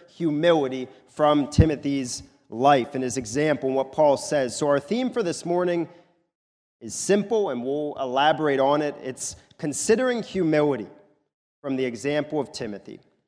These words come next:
Our theme for this morning is considering humility from the example of Timothy. And the first thing, and I'll just kinda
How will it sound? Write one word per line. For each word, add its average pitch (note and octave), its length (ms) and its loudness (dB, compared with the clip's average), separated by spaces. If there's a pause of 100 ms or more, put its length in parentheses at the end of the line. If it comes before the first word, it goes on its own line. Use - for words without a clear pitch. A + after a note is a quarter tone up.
(180)
Our G#2+ 100 -18
theme F3 240 0
for F3+ 80 -8
this E3 220 -6
morning E3 260 0
is C3+ 140 -6
considering G3 520 -2
humility F#3+ 600 -2 (200)
from C#3+ 140 -2
the C3+ 100 0
example F#3+ 720 0 (140)
of C#3+ 160 -2
Timothy. F#3 440 6
And E3 100 2
the D#3 60 -2
first - 360 -2
thing, A3+ 260 -2
and D#3 140 -2
I'll F3+ 400 0
just E3 240 -10
kinda D#3+ 400 0